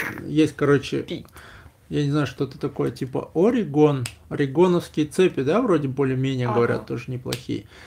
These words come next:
Speaker 1: А есть пилы Орегон.
Speaker 2: <laughs>
Speaker 1: Через А. Орегон. Один раз, а, работаем, короче.
Speaker 2: Китай.
Speaker 1: Ну, приехали на работу. И, а, мужик один, заказчик, говорит: «Давайте, короче, я вам помогу».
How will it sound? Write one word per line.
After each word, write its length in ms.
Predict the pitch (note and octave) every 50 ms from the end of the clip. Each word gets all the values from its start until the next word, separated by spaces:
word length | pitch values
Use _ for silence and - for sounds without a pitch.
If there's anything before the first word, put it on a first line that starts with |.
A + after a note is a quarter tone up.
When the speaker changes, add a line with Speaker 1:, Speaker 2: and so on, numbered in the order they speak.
| - - - - -
Speaker 1:
А 100 | G#2+ B2
есть 280 | C#3 F3 F3+ F3+ - -
пилы 340 | - D#3+ D#3 C#3+ D3+ - - -
Орегон. 600 | D3 C#3+ C#3+ C#3 C#3 C3 A#2+ B2+ C3 B2 B2 B2
Speaker 2:
<laughs> 1160 | B2+ - E4 G#4 B4+ D5+ D5+ D5 D5 C5 B4 A4+ A4+ - G4+ D#4 - - C#4 B3+ B3 - -
Speaker 1:
Через 400 | - F#3 - - E3 D#3 D#3 D3
А. 420 | C#3+ C3+ C3+ C3+ - D3+ D3 C3+ - - - - - G3+ G3+ G3+ F#3 F3 - - -
Орегон. 680 | - A3 A3 E3 C#3+ C#3 C3+ D3 D3 C#3+ C#3 C3 C#3 - - - - - - - G4 D#4 D#4 - - F4 - -
Один 260 | C#3 C#3+ - D3 D3+
раз, 280 | C#3+ C#3 B2+ B2+ - - - - -
а, 380 | - C3+ C3 C3+ C3+ C3 C3 C3
работаем, 520 | C#3 B2+ B2 D#3 F3+ - G#3+ E3 C#3+ B2
короче. 400 | B2+ B2+ B2 B2 A#2 - - -
Speaker 2:
Китай. 280 | A2+ - - - A3+ A#3+
Speaker 1:
Ну, 240 | B3 G#3+ A#3+ F#3+
приехали 420 | - - D3 E3 G#3 G3+ - A3 E3
на 140 | C#3+ C3+ B2+
работу. 440 | B2+ B2 A#2+ A#2+ C3 B2 B2+ B2 - - - - - - - - _ -
И, 500 | - - E3+ F#3 F3+ E3+ D3+ B2+ A#2 A2 - - - - - - - - - - A#2+ A#2
а, 220 | B2 B2+ C3 C3
мужик 380 | B2+ C#3 C#3+ C#3 C#3 D3 - -
один, 380 | C3+ A#2 A2+ B2+ A#2+ A#2 - - - _ _ _ - -
заказчик, 520 | C3+ B2+ C3 C3 - C3+ B2 - - C#3
говорит: 440 | C#3+ C3+ C#3 C3+ C3+ C3 B2+ A#2+ A#2
«Давайте, 420 | A#2+ B2 C3 D3+ F3+ F3+ F3+ - -
короче, 320 | - C#3 C3 B2+ B2 - - C3
я 100 | C3 B2
вам 160 | A#2+ A#2 A2
помогу». 600 | A2+ B2+ B2+ C3 C#3 C#3+ C#3 C3+ C#3+ C3 A#2+ G#2+